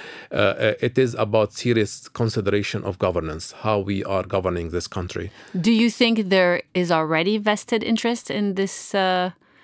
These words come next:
Speaker 1: I honestly, I
Speaker 2: industry?
Speaker 1: don't have any, uh, uh, I'm, I'm a person that talk mostly about evidence, and we lead a center that actually speaks about it. We don't have any evidence about that, and we don't have, uh, actually any, uh, uh, uh, you know, any type of information that, but we're saying that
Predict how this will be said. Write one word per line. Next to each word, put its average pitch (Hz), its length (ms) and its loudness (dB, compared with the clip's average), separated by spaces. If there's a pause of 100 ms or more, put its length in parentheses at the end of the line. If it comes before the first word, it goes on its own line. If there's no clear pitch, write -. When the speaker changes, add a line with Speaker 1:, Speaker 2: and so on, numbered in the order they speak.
(400)
Speaker 1:
I 135 220 4
honestly, 135 320 2
I 135 120 6
Speaker 2:
industry? 117 80 4
Speaker 1:
don't 139 100 4
have 139 240 4
any, 131 360 2 (400)
uh, - 40 2
uh, 110 840 0
I'm, 131 240 2
I'm 131 120 2
a 123 60 2
person 127 320 0
that 113 160 0
talk 123 180 0
mostly 123 280 0
about 104 240 4
evidence, 101 400 0
and 101 220 -2
we 101 100 0
lead 110 200 0
a 104 60 0
center 110 340 -2
that 98 220 -2
actually 101 340 -4
speaks - 260 -4
about 98 220 2
it. 104 80 0
We 113 100 4
don't 123 160 2
have 113 160 0
any 107 180 -2
evidence 98 360 -2
about 90 280 -4
that, 90 320 -4
and 101 140 -4
we 98 60 -2
don't 107 140 -2
have, 104 140 -2
uh, 98 160 -2
actually 95 440 -4 (280)
any, 95 360 -2
uh, 90 260 -2 (420)
uh, - 40 -8
uh, 90 800 0
you 104 100 -4
know, 98 120 -2
any 110 200 0
type 104 200 0
of 101 40 -4
information 101 480 -2
that, 87 220 -2
but 107 140 0
we're 107 120 2
saying 117 380 0
that 104 240 2